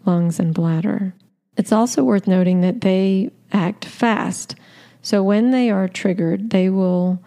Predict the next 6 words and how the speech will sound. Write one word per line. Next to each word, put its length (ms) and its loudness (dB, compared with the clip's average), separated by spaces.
release 720 0
what 180 0
are 120 2
called 360 -2
inflammatory 840 0
mediators, 760 -2